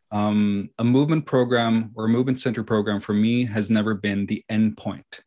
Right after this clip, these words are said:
It is the window of opportunity that allows people to have more experiences so they can figure out what they want for however long they want to focus on something.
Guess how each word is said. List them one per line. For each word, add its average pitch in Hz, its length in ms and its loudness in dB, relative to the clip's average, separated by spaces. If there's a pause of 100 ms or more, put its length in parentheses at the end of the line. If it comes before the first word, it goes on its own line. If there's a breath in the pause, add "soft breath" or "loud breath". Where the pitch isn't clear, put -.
(200)
It 104 120 -2
is 104 160 0
the 113 120 0
window 123 480 2
of 113 80 -4
opportunity 107 880 -2 (420 loud breath)
that 110 100 -2
allows 123 420 2
people 127 300 -6
to 127 80 -6
have 113 240 -2
more 110 180 4
experiences 104 1120 -2
so - 180 -8
they 107 140 0
can 110 160 0
figure 113 420 0
out 98 140 0
what 107 260 -2
they 135 400 2 (140)
want 104 500 -2
for 107 260 0
however 120 460 2
long 147 240 2
they 123 100 0
want 101 300 -4
to 107 240 -6 (300 loud breath)
focus 110 500 -2
on 85 100 -8
something. - 460 -12